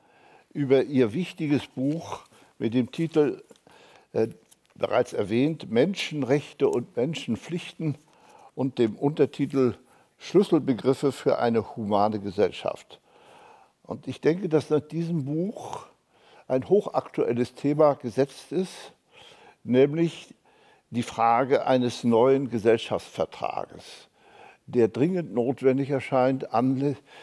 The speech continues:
im Zusammenhang mit den, äh, Entwicklungen der Migration seit zweitausendfünfzehn in Europa insgesamt. Und diese Überwindung dieser gesellschaftlichen Spaltung ist eines der zentralen Themen,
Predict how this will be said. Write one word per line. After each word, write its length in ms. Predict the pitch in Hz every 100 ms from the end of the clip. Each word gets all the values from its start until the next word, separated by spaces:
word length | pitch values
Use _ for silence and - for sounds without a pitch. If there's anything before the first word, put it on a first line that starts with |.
| -
im 140 | - 127
Zusammenhang 640 | - 120 123 120 127 113 - 110
mit 340 | 117 - -
den, 380 | 120 113 107 104 _ _ - - - -
äh, 320 | 123 113 104
Entwicklungen 580 | 101 123 160 143 139 127
der 100 | 117
Migration 960 | 113 113 98 104 - 117 120 131 123
seit 400 | 82 101 107 113
zweitausendfünfzehn 1400 | - 107 101 101 110 101 110 - 156 175 - - 135 120 -
in 200 | 139 -
Europa 560 | 131 117 113 107 113
insgesamt. 880 | - 110 - - 85 - - - - _ - - - - -
Und 260 | - 113 120 -
diese 680 | - 98 120 165 165 139 143
Überwindung 840 | 131 120 107 175 247 165 135 104
dieser 640 | - 120 98 113 101 85 - _ _ - - - -
gesellschaftlichen 920 | 117 113 101 131 170 123 - 123 113
Spaltung 760 | 95 - - 95 139 - 147 135
ist 220 | - -
eines 340 | 110 113 131 -
der 200 | 98 -
zentralen 800 | 107 95 - 82 98 120 117
Themen, 420 | - 120 110 120